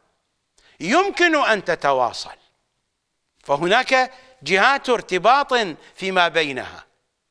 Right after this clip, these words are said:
مثلما مرت الإشارة في سورة الرحمن حينما كان الحديث عن الحور العين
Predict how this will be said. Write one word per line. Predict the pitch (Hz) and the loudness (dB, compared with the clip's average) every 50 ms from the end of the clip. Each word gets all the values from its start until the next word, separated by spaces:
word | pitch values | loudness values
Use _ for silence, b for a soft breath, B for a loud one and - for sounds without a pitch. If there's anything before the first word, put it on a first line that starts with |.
| _ _ _ _ _ _ | _ _ _ _ _ _
مثلما | 147 196 - - 233 240 233 233 226 | -6 -6 -4 0 0 2 2 2 0
مرت | 220 233 240 233 226 208 - 214 | 2 0 0 2 0 0 -2 -4
الإشارة | 196 180 - 185 170 - 226 240 247 247 226 196 - 170 151 120 - _ _ _ _ _ _ _ _ _ _ _ | -6 -6 -6 -8 -4 0 2 2 4 2 0 -2 -4 -8 -12 -12 -14 _ _ _ _ _ _ _ _ _ _ _
في | _ 156 170 | _ -10 -8
سورة | 151 - 220 226 226 208 185 - 190 | -4 -2 0 2 2 2 2 2 0
الرحمن | 175 160 165 165 - - 190 226 240 220 143 95 - - _ b b b b b b | 0 2 2 0 -2 0 0 0 0 0 0 -4 -10 -20 _ b b b b b b
حينما | 143 160 170 170 170 165 160 | -4 -2 0 2 2 2 0
كان | - 202 196 196 185 | 2 2 0 2 2
الحديث | 175 160 139 - 165 170 165 214 226 190 - 196 170 156 B B B B | 0 -4 0 0 -2 0 0 -2 -4 -4 -4 -6 -6 -6 B B B B
عن | B 151 170 185 | B -4 -2 -2
الحور | 180 170 - - - 226 220 214 202 185 | -2 -4 -4 -4 -2 0 0 2 0 0
العين | 175 156 151 208 240 240 214 160 117 90 - _ | -2 -2 -2 -2 -2 -2 -4 -4 -6 -10 -16 _